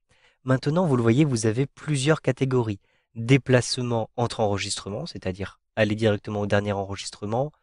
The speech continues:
au précédent, au suivant, au premier enregistrement, rechercher le suivant ou rechercher un enregistrement. Vous avez des opérations que vous pouvez faire sur les enregistrements. Annuler un enregistrement, ajouter un enregistrement, dupliquer, et cetera.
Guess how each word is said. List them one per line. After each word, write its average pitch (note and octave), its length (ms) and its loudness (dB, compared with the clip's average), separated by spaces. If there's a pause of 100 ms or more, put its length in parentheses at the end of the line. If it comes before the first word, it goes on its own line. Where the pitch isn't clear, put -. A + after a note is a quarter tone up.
(200)
au C3+ 80 4
précédent, A2+ 680 -2
au C3 80 -2
suivant, A2 560 -6
au B2 120 -2
premier C3+ 420 2
enregistrement, G#2+ 760 -6 (680)
rechercher C3 500 0
le C3 80 -2
suivant G#2 540 -4 (400)
ou B2 80 -4
rechercher A#2+ 440 0
un C#3+ 80 -2
enregistrement. C3 500 -6 (340)
Vous B2+ 180 -2
avez B2+ 160 4
des B2+ 220 2
opérations C#3+ 520 2
que A2 100 -10
vous G#2 100 -6
pouvez G#2+ 240 -2 (160)
faire C#3 400 -2
sur D3+ 420 -2
les C3 260 2
enregistrements. C3+ 600 -2 (480)
Annuler B2+ 300 4
un A2+ 100 4
enregistrement, C#3 680 -4
ajouter C3 420 0
un A2 120 -2
enregistrement, A2 640 -6 (420)
dupliquer, C3 720 -4
et A#2+ 80 0
cetera. - 460 -8